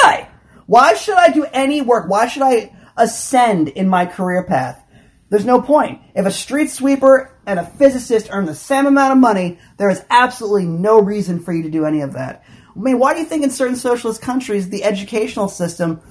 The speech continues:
is so much promoted? And why do you think people are very intelligent? Why? Because education's paid for by the state. Therefore, most people earn P H Ds or, or graduate degrees of some kind. And then what happens?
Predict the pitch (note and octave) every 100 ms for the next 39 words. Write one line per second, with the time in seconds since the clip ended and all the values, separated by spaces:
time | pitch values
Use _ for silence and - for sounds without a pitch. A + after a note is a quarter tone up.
0 | - - - G3 F3+ A3+ G#3 G3 - G#3
1 | G3 A3 E3 D#3+ F#3+ G#3+ G#3 G3 G#3 G3+
2 | F#3+ G3 G3+ G3 G3 A#3+ B3 F#3 C3 -
3 | _ - C#3 G3 B3+ C4 C#4+ A3+ A#3 B3
4 | C#4 C#4 C#4 - - A3+ A#3 B3+ B3+ B3+
5 | C4+ C#4 - E4+ C#4+ - - - - -
6 | G#3+ C#4 - C4 B3+ B3+ - - _ -
7 | G#3+ A#3 - B3+ C4 C4+ C#4 C#4 C#4+ C#4+
8 | A#3+ C4+ E4 D#4 G#3 A#3+ A#3 A#3 A3 B3
9 | C#4 C4+ A#3+ A#3 B3+ B3+ - C4+ C4+ C#4
10 | D4+ C#4+ G#3+ - - - G#3 C4+ C#4 C#4+
11 | C#4+ D4+ F#3 C#3 C#3